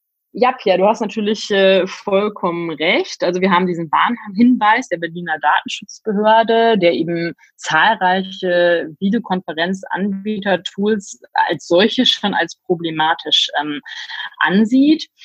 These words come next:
Und hinzu kommt jetzt noch ein aktuelles, äh, Urteil des O L G H, das circa zwei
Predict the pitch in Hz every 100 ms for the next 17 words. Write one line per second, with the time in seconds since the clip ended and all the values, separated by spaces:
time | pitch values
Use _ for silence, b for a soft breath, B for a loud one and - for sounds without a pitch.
0 | B B - 190 196 202 185 190 185 -
1 | 254 254 254 240 185 208 - - 233 233
2 | - 170 185 - - - 185 190 190 -
3 | 170 170 - 196 214 208 190 190 190 175
4 | 170 - - 170 165 160 156 175 208 247
5 | 202 - 190 185 156 - 151 151 160